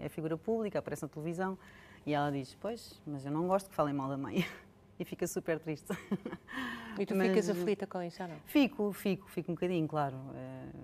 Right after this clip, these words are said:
Speaker 1: vê-la com, com os olhos cheios de lágrimas, triste, porque dizem mal da mãe é óbvio que sim, não é? Eh, ainda não tem maturidade para perceber. Ahm, mas tenta relativizar e, e não dar um peso,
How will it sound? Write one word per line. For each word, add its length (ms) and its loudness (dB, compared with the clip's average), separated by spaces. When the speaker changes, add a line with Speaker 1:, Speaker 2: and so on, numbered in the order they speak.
Speaker 1:
vê-la 280 6
com, 280 -2
com 100 -4
os 80 0
olhos 160 4
cheios 180 2
de 60 2
lágrimas, 420 4
triste, 360 -6
porque 200 -4
dizem 160 0
mal 200 2
da 80 2
mãe 260 4
é 60 4
óbvio 340 2
que 80 -16
sim, 220 0
não 80 0
é? 180 -6
Eh, 180 -6
ainda 180 2
não 80 4
tem 100 2
maturidade 400 2
para 100 -8
perceber. 480 -4
Ahm, 840 0
mas 140 2
tenta 200 6
relativizar 760 6
e, 640 2
e 40 2
não 180 4
dar 200 8
um 160 4
peso, 600 2